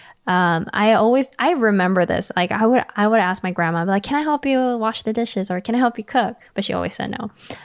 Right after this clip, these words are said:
Um, but I was always the one who would be like, "I wanna do it. I wanna do it."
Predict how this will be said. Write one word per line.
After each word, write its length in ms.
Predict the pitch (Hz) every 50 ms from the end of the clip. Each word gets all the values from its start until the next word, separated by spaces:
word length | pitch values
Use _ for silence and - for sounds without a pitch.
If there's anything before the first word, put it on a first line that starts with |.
| - _ -
Um, 360 | - 190 185 175 165 170 - - 202
but 160 | 220 196 -
I 120 | 220 240
was 160 | 262 277 269 277
always 220 | 269 269 269 -
the 80 | 254 240
one 160 | 226 226 226
who 60 | 226
would 100 | 208 202
be 80 | 196 190
like, 260 | 185 180 175 175 - -
"I 100 | - 233
wanna 200 | 269 294 285 269
do 180 | 240 214 226 202
it. 100 | 170 -
I 120 | - - 202
wanna 180 | 214 226 214
do 200 | 214 202 208 196 175
it." 240 | - - - -